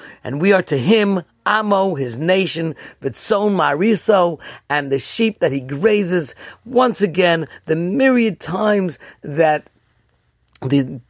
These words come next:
the Torah compares us to sheep. Hash-, Moshe Rabbeinu says to Hashem, mm, and appoint a leader,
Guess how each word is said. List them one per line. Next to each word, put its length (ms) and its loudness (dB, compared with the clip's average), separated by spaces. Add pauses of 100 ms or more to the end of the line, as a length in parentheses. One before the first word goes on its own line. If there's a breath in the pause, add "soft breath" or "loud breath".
(160)
the 220 0
Torah 560 2 (220 loud breath)
compares 680 2
us 240 -2
to 140 -6
sheep. 400 -2 (240 loud breath)
Hash-, 420 -6 (300 loud breath)
Moshe 280 0
Rabbeinu 460 2
says 300 -2
to 100 0
Hashem, 420 -2 (200)
mm, 320 -10
and 160 -6
appoint 340 -2
a 60 0
leader, 500 2